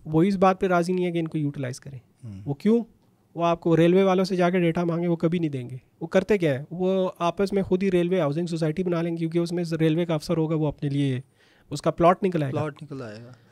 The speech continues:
Speaker 1: तो
Speaker 2: और
Speaker 1: प्लॉट
Speaker 2: उसकी
Speaker 1: तो यहाँ पे,
Speaker 2: मार्केटिंग करेंगे
Speaker 1: हाँ,
Speaker 2: प्रॉपर।
Speaker 1: उसकी मार-, तो प्लॉट तो यहाँ पे मेन बिजनेस है।
Speaker 2: हाँ।
Speaker 1: तो रेलवे का एक अफसर होगा कि वो अपने लिए चार पांच,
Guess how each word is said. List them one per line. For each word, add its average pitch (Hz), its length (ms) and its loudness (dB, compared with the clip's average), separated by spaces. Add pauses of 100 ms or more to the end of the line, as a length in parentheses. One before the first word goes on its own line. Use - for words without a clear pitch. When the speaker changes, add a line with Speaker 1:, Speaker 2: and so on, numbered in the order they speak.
(200)
Speaker 1:
तो 160 80 0
Speaker 2:
और 147 80 -2
Speaker 1:
प्लॉट 185 260 10
Speaker 2:
उसकी - 60 -8
Speaker 1:
तो 220 80 6
यहाँ 180 160 6
पे, - 20 6
Speaker 2:
मार्केटिंग 180 440 2
करेंगे 170 300 -4
Speaker 1:
हाँ, 165 80 0
Speaker 2:
प्रॉपर। 170 160 4
Speaker 1:
उसकी 196 180 2
मार-, 190 260 4 (100)
तो 165 60 -2
प्लॉट 160 340 4
तो 202 100 0
यहाँ 175 160 2
पे 190 100 -2
मेन 180 220 2
बिजनेस 175 340 -2
है। 147 100 -8 (140)
Speaker 2:
हाँ। 101 300 -20 (460)
Speaker 1:
तो 180 100 4
रेलवे 175 400 6
का 190 360 4
एक 180 180 0
अफसर 180 260 0
होगा 175 400 2 (500)
कि 160 80 -6
वो 175 140 2
अपने 180 260 2
लिए 180 180 2
चार 170 280 -2
पांच, 170 340 -2